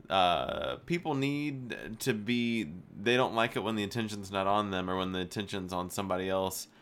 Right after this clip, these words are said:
that maybe they didn't like as much, or maybe they didn't have a special, uh,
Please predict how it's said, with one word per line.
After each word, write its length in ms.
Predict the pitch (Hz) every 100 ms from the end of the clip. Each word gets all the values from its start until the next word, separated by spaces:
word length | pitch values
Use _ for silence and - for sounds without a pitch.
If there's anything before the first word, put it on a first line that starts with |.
| - -
that 120 | 98
maybe 240 | 104 101
they 180 | 95 101
didn't 360 | 101 98 92 87
like 240 | 92 95
as 140 | 92 90
much, 300 | 87 85 -
or 80 | 92
maybe 480 | 92 95 95 90 - - - 98
they 160 | 110
didn't 220 | 113 101
have 360 | 80 107 104 98
a 340 | 98 95 92 - - - - -
special, 800 | - - 107 - 107 101 101 95
uh, 420 | 82 92 78 -